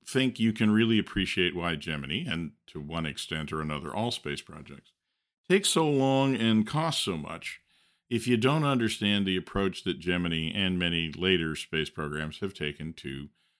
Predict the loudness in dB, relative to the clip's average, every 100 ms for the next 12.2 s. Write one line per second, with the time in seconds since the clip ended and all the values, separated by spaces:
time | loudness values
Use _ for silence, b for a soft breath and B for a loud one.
0 | _ _ -2 -2 -8 -18 _ _ _ _
1 | _ _ _ _ -4 -2 -2 -4 -4 -2
2 | -2 0 2 2 2 2 4 2 2 2
3 | 0 0 -2 0 0 0 -2 -2 -4 -4
4 | -6 -4 -4 -4 -6 -6 -8 -6 -4 -4
5 | -6 -8 -10 -12 -12 -10 -8 -8 -8 -10
6 | -8 -2 0 0 -2 -4 -8 b b b
7 | b -10 -8 -4 2 4 4 -2 -6 -8
8 | -12 -18 _ _ _ _ _ _ _ _
9 | 0 4 6 6 4 0 -4 2 4 4
10 | 4 6 8 6 4 0 -4 -2 -2 -2
11 | -6 -2 0 2 2 0 -2 -2 -6 -6
12 | -8 -12